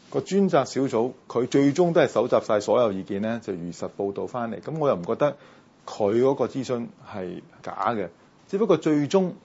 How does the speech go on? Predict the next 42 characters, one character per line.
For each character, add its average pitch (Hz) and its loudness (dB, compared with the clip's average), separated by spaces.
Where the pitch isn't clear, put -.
佢 110 0
出 208 -6
嚟 107 0
個 104 -6
演 104 -4
繹 143 0
係 131 0
咪 135 4
一 175 6
定 120 0
係 107 -4
局 - -6
方 156 2
點 120 -4
樣 147 2
考 107 0
慮 110 0
呢？ 127 0
又 107 -2
另 107 2
一 139 2
件 95 -6
事 87 -6
嚟 82 -8
嘅 87 -8
喎， 85 -10
係 - -12
咪 98 -6
啊？ 110 -6
咁 139 -8
當 143 2
然 90 -6
佢 123 6
出 233 2
嚟 107 2
嗰 127 2
套 123 -4
睇 110 -6
法 113 0
係 98 -6
特 - -16
首 120 -2